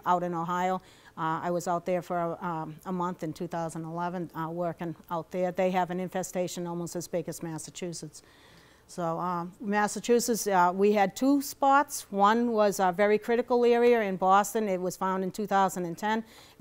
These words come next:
was right across the street at, um, from the Arnold Arboretum. It was at Faulkner Hospital. They had six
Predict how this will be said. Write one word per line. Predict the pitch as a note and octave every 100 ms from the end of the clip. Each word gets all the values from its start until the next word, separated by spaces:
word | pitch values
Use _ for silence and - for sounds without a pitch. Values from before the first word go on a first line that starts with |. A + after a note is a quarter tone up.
| F3+
was | E3+
right | F#3 F#3
across | - G3 F#3
the | -
street | - G#3 G3+
at, | F#3+ -
um, | G3+ E3 D#3
from | D3+ F#3+ F3 E3+
the | E3+
Arnold | F3+ F#3 F#3
Arboretum. | F3+ F3+ F3+ G3 G3+ G#3 - -
It |
was | E3+ E3
at | E3
Faulkner | F#3+ F3 F3 F3+
Hospital. | F#3 F#3+ - F3+
They | D#3+
had | E3 F#3 F3+ -
six | - A#3+ -